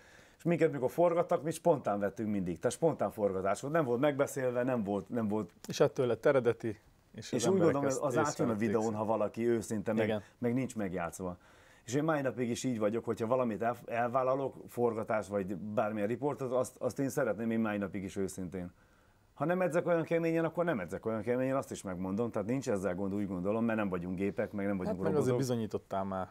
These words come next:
Speaker 2: szerintem nem kell ebből a szempontból.
Speaker 1: Én úgy gondolom, hogy hátradőlhetek. Ö, nem, nem azért, mert olyan sok mindent értem el. Én úgy gondolom, amit, amit én tőlem tellett, és ebből a fizikumból, ebből az adottságból tellett,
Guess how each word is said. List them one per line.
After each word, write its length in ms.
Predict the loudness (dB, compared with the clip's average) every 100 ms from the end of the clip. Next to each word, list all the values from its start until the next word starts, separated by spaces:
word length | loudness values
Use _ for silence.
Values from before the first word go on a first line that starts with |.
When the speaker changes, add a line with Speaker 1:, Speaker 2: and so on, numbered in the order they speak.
| -12
Speaker 2:
szerintem 520 | -14 -8 -8 -8 -8 -8
nem 420 | -6 -6 -8 -12
kell 180 | -8 -6
ebből 220 | -6 -6
a 40 | -8
szempontból. 680 | -8 -12 -10 -12 -10 -10 -12 _ _ -16 -2
Speaker 1:
Én 180 | 0 2
úgy 100 | 2
gondolom, 260 | 0 0
hogy 120 | 0
hátradőlhetek. 920 | 0 -2 -2 -4 -2 -2 -2 -4 -4
Ö, 300 | -2 -2 0
nem, 180 | 0 0
nem 280 | 0 0 0
azért, 240 | 0 0 0
mert 140 | 0
olyan 140 | 0
sok 200 | -2 -4
mindent 320 | -2 -2 0 -2
értem 340 | -2 -2 -2
el. 140 | -2 -2
Én 180 | 0 2
úgy 100 | 2
gondolom, 280 | 2 2
amit, 280 | 2 0 -2 -2
amit 300 | 0 0 0
én 200 | -2 2
tőlem 440 | 4 4 2 -2
tellett, 380 | 0 2 0 -6
és 160 | -6
ebből 240 | -4 -2 -2
a 60 |
fizikumból, 640 | -2 -2 -4 -4 -2 0 0
ebből 200 | 0 -2
az 100 | -2
adottságból 560 | -2 -2 -4 -2 -4
tellett, 360 | 0 0 0